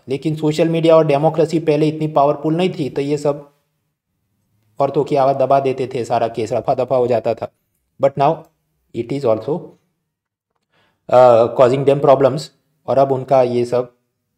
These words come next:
जो दुष्कृत्य थे वो कम हो रहे हैं। तो ये सब role of social media, positive, negative, उस हिसाब से लिख सकते हैं, डिपेंड करता है एथिक्स या निबंध में आपको क्या लंबा लिखना है। एथिक्स और उसमें भी वैल्यूज, और वैल्यूज में एक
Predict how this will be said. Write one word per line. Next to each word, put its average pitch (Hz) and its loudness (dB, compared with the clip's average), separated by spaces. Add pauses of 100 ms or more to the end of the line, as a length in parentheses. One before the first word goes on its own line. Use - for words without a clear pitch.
(340)
जो 110 -6
दुष्कृत्य 147 -4
थे 139 -2
वो 120 -2
कम 123 -2
हो 107 -2
रहे 95 -6
हैं। - -16 (260)
तो 160 -6
ये 175 2
सब 180 2
role 160 4
of 160 4
social 151 -2
media, 143 0
positive, 135 0
negative, 120 -2 (220)
उस 117 -10
हिसाब 113 -2
से 113 -6
लिख 117 -6
सकते 107 -6
हैं, 131 -8
डिपेंड 147 0
करता 131 2
है 131 6
एथिक्स - -8
या 120 2
निबंध 117 -4
में 113 -6
आपको 104 -6
क्या 110 -2
लंबा 95 -2
लिखना - -8
है। - -20 (1700)
एथिक्स 202 0
और 185 6
उसमें 180 0
भी 185 0
वैल्यूज, 160 6
और 160 6
वैल्यूज 151 2
में 160 -2
एक 156 -4